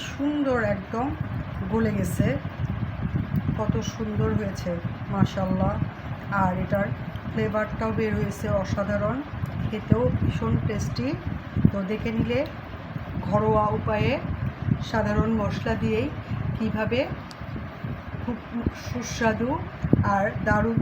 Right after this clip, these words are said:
দেখতে মজাদার কাচ্চি বিরিয়ানি রান্না করে দেখালাম। তো তোমরা এটা অবশ্যই বাসায় ট্রাই করো, সবার সাথে শেয়ার করো, লাইক দিও, কমেন্ট করো। আর যদি চ্যানেলে নতুন হও প্লিজ সাবস্ক্রাইব করো,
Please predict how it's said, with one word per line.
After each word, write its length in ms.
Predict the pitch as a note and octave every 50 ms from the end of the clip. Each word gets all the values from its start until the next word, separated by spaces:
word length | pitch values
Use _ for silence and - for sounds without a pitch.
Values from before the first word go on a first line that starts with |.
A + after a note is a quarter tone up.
| A3 A3+
দেখতে 320 | G#3 - - - - G#3+ B3 D4+ - - - - - - - - - - G3+
মজাদার 500 | G#3 G3+ F#3+ G3+ G3+ F#3+ F#3+ G3+ G3+ G#3 F#3 - - - - - -
কাচ্চি 280 | G#3+ G#3+ - - - - -
বিরিয়ানি 280 | G#3+ G#3+ G#3 G#3 G#3 G#3+ G#3+ G#3
রান্না 220 | F#3+ F#3 F#3+ G3+ G3+ G#3+
করে 120 | A3 G#3+ G#3+ G3+
দেখালাম। 340 | F#3 - G3+ G#3+ A3+ D4 F4+ - -
তো 60 | - G#3 F3+ -
তোমরা 200 | G3 F#3+ G3+ G#3 G#3 G3+
এটা 160 | F3+ G#3 A3+ D#4+ - - - - - - - - -
অবশ্যই 380 | G3+ G3 G#3 G3 - - A3 G#3+ G#3
বাসায় 280 | G3+ G3 - G#3+ G3+ G3+ -
ট্রাই 200 | A3+ G#3+ G#3 A3 G#3+ -
করো, 200 | A3+ A3 B3 C#4+ F#4 G4 - - - - - - - -
সবার 260 | - G3+ F#3+ G3+ F#3+ -
সাথে 220 | - G#3 - - A3+ B3+ D4+ - - - - - - - - -
শেয়ার 280 | - - A3 G#3 G#3 G#3+ G#3+ -
করো, 160 | A#3 A3+ A#3+ D4+ F#4 - - - - - - - - G3
লাইক 220 | G3 G3 G3 G#3+ F#3+ - -
দিও, 180 | A3+ A#3 B3+ D#4+ E4+ - - - - - - - - -
কমেন্ট 320 | A#3+ A3 A3 A3 A3 G#3+ - F#3
করো। 180 | F3 E3 E3+ - - - - - - - - G#3+ G3+
আর 80 | G3+ F#3+ -
যদি 160 | G#3 G#3+ A3+ A3 -
চ্যানেলে 300 | A#3 G#3+ G#3 A3 A3+ A#3+ A3+ A3
নতুন 180 | G#3 - - A3+ A3+ A#3
হও 100 | C4+ - - -
প্লিজ 220 | B3 C4 C#4 C4+ - - -
সাবস্ক্রাইব 440 | A#3+ A#3 - - - - C#4 C4+ - - - -
করো, 160 | D4+ E4 G#4